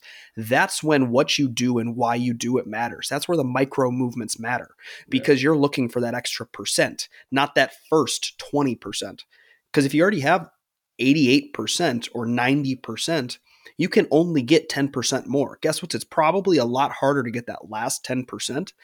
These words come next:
Speaker 1: and it's going to take much more fine-tuned comb through your programming and through your exercise selection. Versus if you wanna add your first forty percent, if we're talking in strength and conditioning,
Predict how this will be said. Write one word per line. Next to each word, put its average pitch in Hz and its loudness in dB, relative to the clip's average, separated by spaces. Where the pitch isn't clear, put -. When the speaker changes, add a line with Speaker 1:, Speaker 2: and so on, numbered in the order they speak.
Speaker 1:
and 135 2
it's 135 0
going 160 4
to 139 2
take 143 0
much 127 -2
more 143 0
fine-tuned 139 -2
comb 147 -6
through 147 6
your 117 2
programming 120 0
and 110 -10
through 117 -2
your 110 -4
exercise - -6
selection. - -10
Versus 139 4
if 135 2
you 139 4
wanna 160 4
add 131 2
your 113 -6
first - -4
forty 123 0
percent, 208 0
if 131 2
we're 147 2
talking 156 4
in 123 4
strength 143 2
and 123 0
conditioning, 165 0